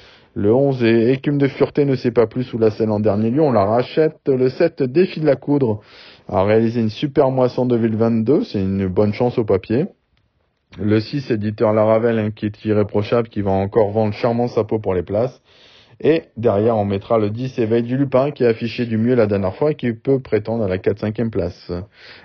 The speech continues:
La septième, c'est le prix Yvonique Baudin, c'est le Cornulier des apprentis. Le sept, un Dimo Dokken a fait grosse impression dans le prix Auguste François sur plus court.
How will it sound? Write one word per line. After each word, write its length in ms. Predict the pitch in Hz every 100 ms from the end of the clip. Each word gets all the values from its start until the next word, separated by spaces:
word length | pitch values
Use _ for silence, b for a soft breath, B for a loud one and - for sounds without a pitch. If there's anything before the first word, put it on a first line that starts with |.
| -
La 180 | 95 98
septième, 480 | - 120 139 131
c'est 160 | 123 117
le 120 | 113
prix 240 | 110 123 120
Yvonique 440 | 117 117 123 120
Baudin, 480 | 135 131 139 151 151 147
c'est 80 |
le 100 | 117
Cornulier 600 | 117 - 123 131 127 123
des 240 | 123 120 117
apprentis. 640 | 110 127 123 - 139 165 b b b -
Le 160 | 110
sept, 320 | 113 139 127
un 100 | 120
Dimo 300 | 113 120 123
Dokken 360 | 117 120 131 127
a 40 |
fait 200 | 123 110
grosse 420 | 101 107 165 165 151
impression 460 | 127 123 120 131
dans 100 | 127
le 80 | 107
prix 160 | - 110
Auguste 320 | 107 110 110
François 380 | 110 107 131 135
sur 180 | 117
plus 140 | 110 104
court. 300 | - 160